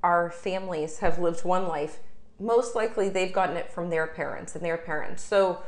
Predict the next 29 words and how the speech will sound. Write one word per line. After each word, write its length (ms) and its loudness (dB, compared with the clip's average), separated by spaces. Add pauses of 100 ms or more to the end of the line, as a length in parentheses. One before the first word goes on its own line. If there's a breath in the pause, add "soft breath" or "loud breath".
(280 loud breath)
there's 200 2
some 240 0
people 280 -4
that 180 -2
may 140 2
want 300 -2
to 100 -8
move, 500 -2
but 120 -6
they 140 -2
don't 460 -2
move 460 -8
because 340 -2
they 100 -2
think, 260 -6
"Well, 460 0 (340 loud breath)
all 140 2
my 160 0
family's 500 -2
here, 280 -2
so 160 -8
I 80 -6
shouldn't 420 -2
move," 380 -4 (220)
you 120 -2
know? 320 -2 (400 loud breath)
Or 500 6
maybe, 800 -2 (380 soft breath)
um, 480 0